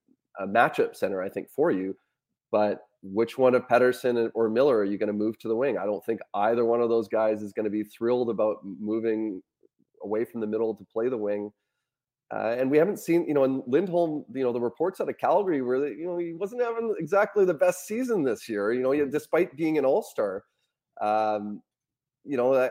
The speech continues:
I don't know that he was really having a, a great year. And th-, so that's the worry, is that, okay, maybe he's just not having a good season. Maybe it wasn't being in Calgary was the issue. In terms of where he fits best, yeah, I don't know. It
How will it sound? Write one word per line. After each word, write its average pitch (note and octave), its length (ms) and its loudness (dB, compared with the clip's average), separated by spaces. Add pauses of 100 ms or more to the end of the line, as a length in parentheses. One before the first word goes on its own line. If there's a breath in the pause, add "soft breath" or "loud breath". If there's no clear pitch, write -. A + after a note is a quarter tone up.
I B2+ 140 0 (200)
don't D3 300 4
know C#3 260 4
that C#3+ 180 0
he B2+ 140 -4
was C3 160 -4
really C3+ 240 0
having C3 320 2
a, B2 240 -4
a - 0 -
great A#2+ 300 -2
year. C#3+ 220 0
And C#3 120 0
th-, A#2+ 120 -4
so - 140 -6
that's C#3 260 2
the D3 100 0
worry, C3 360 2
is G2 140 -6
that, G2+ 200 -2
okay, G#2 280 -4
maybe A2+ 300 -4
he's B2 140 -6
just - 200 -6 (160)
not G#2 240 -4
having B2+ 240 -2
a A#2 60 -2
good G#2+ 200 -2
season. C3+ 400 -4
Maybe A2 180 -4
it F2+ 100 -4
wasn't B2 340 -2 (640)
being A#2+ 240 0
in G#2 100 -2
Calgary G#2 640 -2 (720)
was A2 400 -2
the A#2 100 4
issue. A2+ 400 0
In G#2+ 60 -10
terms E3+ 260 -2
of B2+ 180 0
where C3 260 6
he C3 100 0
fits - 340 -2
best, D#3+ 340 2 (600)
yeah, D#3 180 -10
I D#3 120 0
don't D#3+ 340 -2
know. F#3+ 240 2
It G2 140 -2